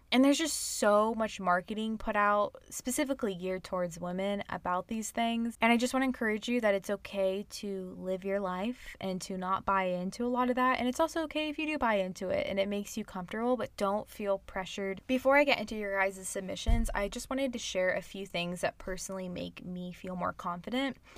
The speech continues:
Things that have helped me grow into my confidence and just kind of my sense of self.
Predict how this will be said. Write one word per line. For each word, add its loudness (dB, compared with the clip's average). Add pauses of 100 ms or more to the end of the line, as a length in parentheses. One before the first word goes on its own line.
(360)
Things 2
that 2
have 0
helped 0
me -6
grow -2
into -8
my -8
confidence -2
and -6
just -10
kind 0
of -2
my -6
sense -8
of -6
self. 0